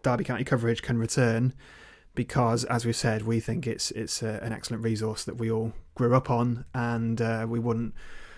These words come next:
wanna see that compromised, um, as long as, um,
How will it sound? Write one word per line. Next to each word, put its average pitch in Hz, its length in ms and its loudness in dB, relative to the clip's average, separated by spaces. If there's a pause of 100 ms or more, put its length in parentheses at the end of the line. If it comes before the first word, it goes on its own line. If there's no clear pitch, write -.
(440)
wanna 147 200 10
see 143 140 6
that 131 180 4
compromised, 117 720 2 (100)
um, 117 320 4
as 117 160 0
long 117 220 4
as, 110 400 2
um, 110 480 0